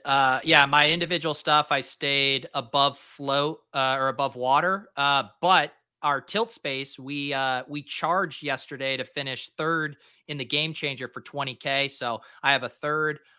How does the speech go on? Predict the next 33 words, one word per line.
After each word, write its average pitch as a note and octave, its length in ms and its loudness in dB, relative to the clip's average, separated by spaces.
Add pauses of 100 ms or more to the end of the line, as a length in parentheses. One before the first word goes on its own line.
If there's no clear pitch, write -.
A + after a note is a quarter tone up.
of C3+ 220 -6
those C#3+ 260 0
lineups. C#3+ 420 -2
So C#3 140 -8
that D3 180 2
was D3 160 -8
actually B2+ 500 -4
a B2+ 120 -6
nice B2+ 420 -6
win, B2+ 560 -6
especially F#3 460 0
'cause C#3 140 -6
I C3+ 100 0
thought C3+ 260 -2
we C3 80 -10
were A#2+ 80 -6
just A2 300 -14
dusted. B2+ 400 -8
I C#3 80 -4
mean, D3 180 -2
the, C#3 180 -2 (280)
the - 80 -6
whole E3+ 500 0
show D#3+ 380 -2
yesterday C3 420 -4
was B2 140 -6
basically D3 420 -4
a A2+ 60 -6
funeral. C#3+ 600 -4 (200)
And D3+ 120 -2
then D3+ 120 -2
the C#3 80 -4
past D3 320 0